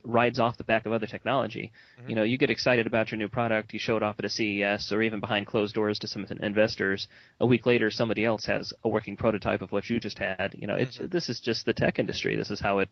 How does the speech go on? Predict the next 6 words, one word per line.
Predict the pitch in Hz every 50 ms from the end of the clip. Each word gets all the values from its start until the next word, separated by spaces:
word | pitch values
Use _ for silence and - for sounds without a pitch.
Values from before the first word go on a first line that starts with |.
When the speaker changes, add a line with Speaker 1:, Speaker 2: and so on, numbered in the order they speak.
| _
Speaker 1:
<laughs> | _ -
unfortunately | 104 98 - - - - - - - - - - - - 120 117
operates. | 113 104 104 - 104 95 95 98 98 - - _ - - _ _ _ _ - - - - - -
Speaker 2:
And, | - 190 196 - - 135 139 135 -
and | 143 131 127 127
with | 123 120 - -